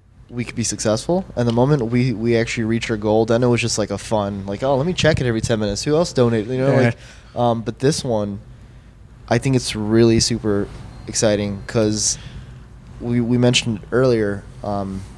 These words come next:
Speaker 1: but we have the plush doll of the Cryptic Creeper, which is really rad because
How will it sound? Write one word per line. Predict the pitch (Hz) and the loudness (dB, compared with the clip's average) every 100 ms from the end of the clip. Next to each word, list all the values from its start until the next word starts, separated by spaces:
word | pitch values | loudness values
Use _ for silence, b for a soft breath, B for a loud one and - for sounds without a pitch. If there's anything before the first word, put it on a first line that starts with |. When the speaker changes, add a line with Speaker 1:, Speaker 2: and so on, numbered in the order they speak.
| - - - | -16 -16 -10
Speaker 1:
but | - | -2
we | 113 | 0
have | 120 123 | 2 0
the | 113 | -2
plush | - 120 131 - | 0 4 4 2
doll | 101 98 - - | 0 -2 -6 -4
of | 113 104 | -4 -2
the | 107 | -6
Cryptic | - 120 - 110 | -4 -4 -4 -6
Creeper, | - 101 101 | -4 -4 -2
which | 101 101 110 | -2 -2 -4
is | 104 | -6
really | 120 143 143 120 | 2 6 6 6
rad | 107 107 | 4 2
because | 107 107 107 107 | 0 -2 -2 -2